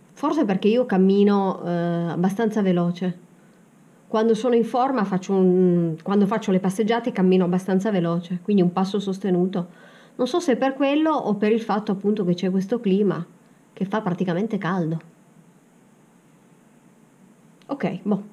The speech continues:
direi che qua il mascara può andare. Vi dicevo che sto mascara non mi fa impazzire. Poi tutte le volte che faccio così per andare a prendere il prodotto, lo faccio uscire, parte sempre qualche pezzo nero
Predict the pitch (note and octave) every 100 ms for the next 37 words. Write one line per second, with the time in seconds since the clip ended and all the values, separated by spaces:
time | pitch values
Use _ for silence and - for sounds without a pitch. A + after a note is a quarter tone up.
0 | - A3 G#3+ G#3 G3+ A3+ A3+ G3+ F#3+ G#3
1 | G#3 G3 E3+ E3+ D#3+ E3+ F3 - _ _
2 | _ - _ _ - - - - - A#3+
3 | B3 B3+ A3+ G3 F#3+ - F#3+ G3+ G3+ E3+
4 | E3+ E3 E3+ F3 F#3 F3+ F#3 F#3+ F#3 G#4
5 | A4 G#3 A#3 B3+ D4 A3 G3 G3 G#3 G3+
6 | G3+ G3 F#3 A3 B3 A#3 G3+ G3 F#3+ G3
7 | F#3+ F3+ F3+ G3+ C#4+ C#4 D4+ C#4+ - F#4+
8 | G4 - - - - A#3 A#3 A#3+ A#3 C4
9 | C#4 A3+ G3+ F#3+ - G3+ G3+ G3+ F#3+ G3
10 | G3 F3